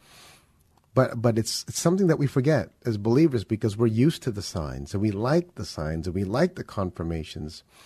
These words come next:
But walking by faith means that we don't rely on those signs anymore. Uh, instead,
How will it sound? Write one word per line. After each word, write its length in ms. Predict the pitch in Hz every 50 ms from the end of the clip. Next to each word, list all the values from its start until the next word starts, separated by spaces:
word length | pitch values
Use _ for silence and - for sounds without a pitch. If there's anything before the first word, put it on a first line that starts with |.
| - - - - -
But 140 | - 113 -
walking 500 | - 104 110 117 127 127 - 143 131 123
by 180 | 104 92 95 98
faith 800 | - - - - - 165 165 135 98 78 76 76 - - _ _ _ - - - - _ _
means 380 | 120 120 120 113 110 107 101 -
that 160 | - 104 -
we 100 | 117 110
don't 280 | 98 110 107 104 90 - -
rely 680 | 98 98 98 87 90 92 104 107 104 107 110 107 107 -
on 240 | - 90 87 82 76
those 220 | 69 78 78 76 -
signs 400 | - 87 80 80 82 82 82 95
anymore. 640 | 85 85 92 110 147 160 131 87 82 90 104 101 - _ _ _ _ _ _ _ _ _ _ _ _ _ _ _ _ _ _ _ _ _ _ _ _ _ _ _ -
Uh, 220 | 92 76 67 69 - - -
instead, 640 | 110 98 - - - 139 131 117 110 101 98 -